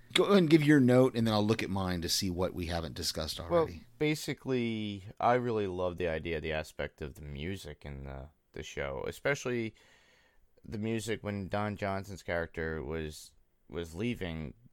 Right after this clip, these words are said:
Speaker 2: That seemed a v-, really ominous, like in Halloween, just the tones in it and the way it, it's giving out. When he leaves his house and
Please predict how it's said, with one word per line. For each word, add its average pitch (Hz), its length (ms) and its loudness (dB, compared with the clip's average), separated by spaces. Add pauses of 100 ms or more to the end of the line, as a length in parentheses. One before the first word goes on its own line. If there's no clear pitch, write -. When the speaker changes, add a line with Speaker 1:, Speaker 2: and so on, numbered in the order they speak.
Speaker 2:
That 123 220 -2
seemed 113 380 -4
a 69 120 -6
v-, 78 240 -12 (420)
really 117 680 0
ominous, 82 600 -4
like 71 260 -8
in 76 120 -10
Halloween, 80 840 -8 (440)
just - 240 -12
the 80 100 -6 (100)
tones 85 600 -10
in 69 80 -10
it 69 220 -10
and 71 340 -12
the 80 60 -12
way 78 220 -4
it, 73 100 -10 (1000)
it's - 300 -12
giving 78 320 -8
out. 73 420 -6 (800)
When 90 140 -8
he 92 60 -6
leaves 95 320 -8
his 92 160 -12
house 92 380 -2
and 76 380 -10